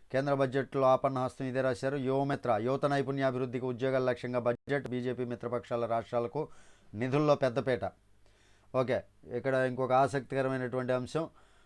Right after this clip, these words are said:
పోలీసుల అదుపులో పెద్దిరెడ్డి అనుచరుడు. మాధవరెడ్డిని విచారిస్తున్న అధికారులు. మదనపల్లె సబ్ కలెక్టర్ ఆఫీస్ అగ్గి ఘటనలో కీలక పరిణామం.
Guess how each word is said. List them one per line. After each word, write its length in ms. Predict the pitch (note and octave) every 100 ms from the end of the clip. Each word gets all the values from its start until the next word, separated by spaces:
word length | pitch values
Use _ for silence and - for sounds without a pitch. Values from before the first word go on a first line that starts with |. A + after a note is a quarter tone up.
| - D#3+
పోలీసుల 360 | F#3+ G3 F3+
అదుపులో 360 | F3+ E3 F3 E3+
పెద్దిరెడ్డి 580 | E3 D#3+ E3+ F3 D#3 E3+
అనుచరుడు. 640 | D#3 D#3+ D#3+ C3+ G2+ E2+ -
మాధవరెడ్డిని 680 | G#2+ C3 D#3+ D#3+ D#3+ D#3 D#3+
విచారిస్తున్న 560 | D#3 D3 D#3 D3+ - D3
అధికారులు. 560 | C#3+ C#3+ D#3 D3+ E3 D#3+ - - - -
మదనపల్లె 580 | C#3+ D#3 F3 E3+ E3+ D#3+
సబ్ 240 | E3 D#3
కలెక్టర్ 380 | E3+ D#3+ C3+ D#3
ఆఫీస్ 420 | D#3 C#3+ D#3 -
అగ్గి 400 | C#3 C3+ C3+ D#3+
ఘటనలో 420 | D#3 D3+ D3+ D3+
కీలక 340 | C#3+ D#3 D#3+ D#3
పరిణామం. 520 | D3+ C#3 C#3+ A#2